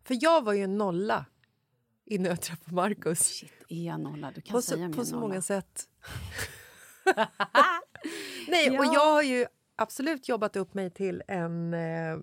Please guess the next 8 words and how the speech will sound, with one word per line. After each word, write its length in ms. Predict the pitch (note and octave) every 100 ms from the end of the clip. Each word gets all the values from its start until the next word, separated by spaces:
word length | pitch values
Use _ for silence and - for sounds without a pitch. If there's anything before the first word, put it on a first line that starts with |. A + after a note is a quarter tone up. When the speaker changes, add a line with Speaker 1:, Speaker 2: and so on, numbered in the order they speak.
| -
Speaker 1:
stark 360 | - A#3 G#3 -
fyra, 280 | G#3 G3+ A#3+
skulle 220 | - F#3+
jag 100 | D3+
säga. 240 | - - D3+ _ _ _
Speaker 2:
Mm. 400 | D#3+ D#3+ F3 G3+
Speaker 1:
Vi 200 | F#3 G#3
beskärde... 1300 | E3+ E3+ D#3+ - - - - - F#3 E3+ D#3+ E3+ E3+